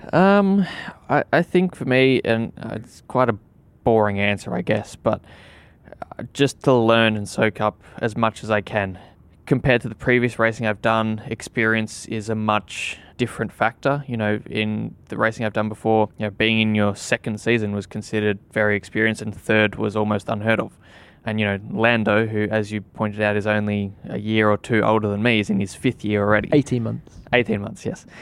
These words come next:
Speaker 1: Uh, he's in his fifth year already. So I think having that experience and building up that bank of knowledge is super important. Results can fluctuate a lot. So I think, you know, putting a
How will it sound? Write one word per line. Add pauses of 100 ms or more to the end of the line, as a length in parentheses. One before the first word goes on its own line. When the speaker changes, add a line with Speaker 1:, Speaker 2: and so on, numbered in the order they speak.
(240)
Speaker 1:
Uh,
he's
in
his
fifth
year
already.
So
I
think
having
that
experience
and
building
up
that
bank
of
knowledge
is
super
important. (480)
Results (380)
can
fluctuate
a
lot.
So
I
think, (100)
you
know, (160)
putting
a